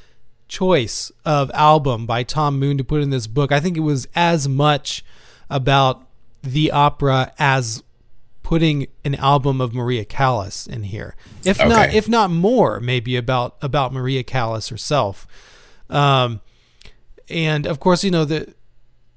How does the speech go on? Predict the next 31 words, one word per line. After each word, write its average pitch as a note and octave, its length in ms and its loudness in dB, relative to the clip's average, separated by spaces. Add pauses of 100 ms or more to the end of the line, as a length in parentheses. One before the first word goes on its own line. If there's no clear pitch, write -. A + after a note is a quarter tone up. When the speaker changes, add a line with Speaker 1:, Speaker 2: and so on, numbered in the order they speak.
(160)
Speaker 1:
if D3 140 -8
you D#3+ 100 0
wanna F3+ 280 2
put D#3 460 0 (680)
an D3+ 140 0
album D3 460 4
of B2+ 100 0
Maria C3 380 0
Callas, C#3 720 0
you C#3 80 -2
know, A#2+ 320 -2 (760)
you C3+ 140 -2
put D#3+ 220 2
an, C#3 140 -2
an C3 160 -2
opera C#3+ 340 4
album, G#2+ 240 -4
'cause B2 140 -4
that's, C3 260 -2
that's B2+ 320 -4
what B2+ 80 -8
she - 160 -10
did, A#2 300 -4 (580)
you A#2 100 -10
know? A2 220 -2 (440)
Speaker 2:
Yeah, D#2+ 180 4
she B2 160 6
seemed A#2 260 4
like F#2+ 140 2
she G#2+ 180 2
was, E2+ 340 0